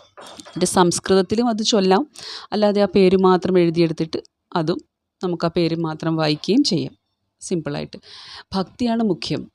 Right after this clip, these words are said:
നമ്മൾ എങ്ങനെ ആരാധിക്കുന്നു എന്നത്. പക്ഷേ ഈ ഒരു സമയത്ത് നിങ്ങൾ കുറച്ച്, ഏ, വ്രതങ്ങൾ എടുത്തിട്ട്, ഇനിയിപ്പോൾ വാരാഹി ദേവിയുടെ, ആ, ആദ്യമായിട്ടൊരു കണക്ഷൻ, ആ, എ-, എന്താ പറയുക, ഒരു ചു-, നാമങ്ങളൊക്കെ ചൊല്ലാനൊരു ഭയം തോന്നുന്നുണ്ടെങ്കിൽ,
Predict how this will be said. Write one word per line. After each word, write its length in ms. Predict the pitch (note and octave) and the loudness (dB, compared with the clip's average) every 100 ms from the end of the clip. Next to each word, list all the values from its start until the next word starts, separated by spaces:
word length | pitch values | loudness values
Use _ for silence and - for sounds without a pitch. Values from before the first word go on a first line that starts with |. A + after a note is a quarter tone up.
| - - - _ _ | -20 -20 -20 _ _
നമ്മൾ 300 | D#3+ E3 E3+ - | -6 -4 -4 -4
എങ്ങനെ 300 | E3 E3+ F3+ | 0 4 4
ആരാധിക്കുന്നു 640 | D#3+ D3+ D3 D#3 D3+ D3 | 2 -2 -6 -6 -8 -6
എന്നത്. 200 | C3+ C3 | -6 -8
പക്ഷേ 480 | - - - G#3+ B3 | -12 -18 -10 -4 0
ഈ 80 | B3 | 0
ഒരു 80 | B3+ | 0
സമയത്ത് 500 | C4 A3 A3 A3+ A3+ | 0 0 0 0 0
നിങ്ങൾ 200 | G#3 G3+ | 0 0
കുറച്ച്, 340 | G3+ - G#3+ | -2 0 -2
ഏ, 480 | - _ - - F3 | -2 _ -10 -2 2
വ്രതങ്ങൾ 400 | F3 E3 D#3 D#3 | 2 2 2 0
എടുത്തിട്ട്, 340 | C#3+ C#3+ D3 - | -2 -6 -10 -6
ഇനിയിപ്പോൾ 480 | - G3+ G3+ A3 A3 G3 | 0 0 2 2 0 0
വാരാഹി 420 | F3+ F3+ F#3 G3 | 0 2 0 0
ദേവിയുടെ, 440 | G3+ G3 F#3+ G3+ G3+ - - - - | 0 0 0 -4 -6 -16 -18 -14 -8
ആ, 40 | |
ആദ്യമായിട്ടൊരു 960 | E3+ F3 F3 F#3+ A#3 B3 B3+ B3+ A#3+ A#3 - | -6 -2 0 2 2 2 2 2 0 -2 -4
കണക്ഷൻ, 440 | G#3+ F#3+ - G#3+ - _ _ - | -4 -2 -2 -2 -6 _ _ -20
ആ, 360 | - F#3 F3 F3 D#4+ - _ _ | -8 -4 -4 -6 -12 -18 _ _
എ-, 140 | F#3+ F3 | -6 -4
എന്താ 240 | F3 F3+ F3 | -2 -4 -2
പറയുക, 200 | E3+ E3 | -2 0
ഒരു 160 | E3+ | -2
ചു-, 200 | E3 - - | -4 -10 -8
നാമങ്ങളൊക്കെ 600 | F3 E3+ E3+ F3 E3+ - | -4 -2 0 0 -2 -4
ചൊല്ലാനൊരു 560 | E3 F3+ E3 E3 E3+ E3+ E3 | -4 -2 0 0 0 -2 0
ഭയം 240 | D3+ E3 | 0 0
തോന്നുന്നുണ്ടെങ്കിൽ, 600 | E3 D#3 D#3+ D3+ D3 C#4+ | 0 0 0 -2 -2 -6